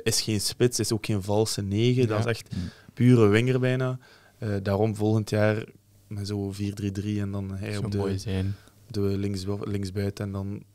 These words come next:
Speaker 2: Surde
Speaker 1: Surde
Speaker 2: aan de
Speaker 1: aan de
Speaker 2: andere
Speaker 1: andere
Speaker 2: kant.
Speaker 1: kant.
Speaker 3: Ja.
Speaker 1: Ik denk wel dat dat genieten kan
Speaker 3: Ja,
Speaker 1: worden.
Speaker 3: want hij stond echt gelijk zo de, met twee spitsen, dat Pardo er zo,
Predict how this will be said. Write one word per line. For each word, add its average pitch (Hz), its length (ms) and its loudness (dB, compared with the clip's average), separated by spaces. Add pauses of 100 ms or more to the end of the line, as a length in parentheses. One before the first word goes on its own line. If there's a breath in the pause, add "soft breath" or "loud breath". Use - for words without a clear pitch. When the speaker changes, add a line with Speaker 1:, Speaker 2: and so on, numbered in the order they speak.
(120)
Speaker 2:
Surde - 280 0
Speaker 1:
Surde 113 140 2
Speaker 2:
aan 110 140 2
de 104 60 4
Speaker 1:
aan 98 100 2
de 101 60 0
Speaker 2:
andere 104 240 2
Speaker 1:
andere - 20 -2 (140)
Speaker 2:
kant. 107 220 -2
Speaker 1:
kant. 85 160 2
Speaker 3:
Ja. 82 120 2
Speaker 1:
Ik - 60 -6
denk 101 200 -8
wel 107 100 -4
dat 101 160 -6
dat 104 240 -4 (100)
genieten 98 380 -8
kan 101 120 -8
Speaker 3:
Ja, 98 60 -4
Speaker 1:
worden. 95 140 6
Speaker 3:
want 120 120 8
hij 98 100 2
stond 104 220 6
echt 107 160 8
gelijk 117 240 8
zo 110 440 6
de, 98 440 6 (180)
met 104 140 10
twee 110 140 8
spitsen, - 320 0
dat 104 120 2
Pardo 113 260 8 (100)
er 107 40 8
zo, 107 260 4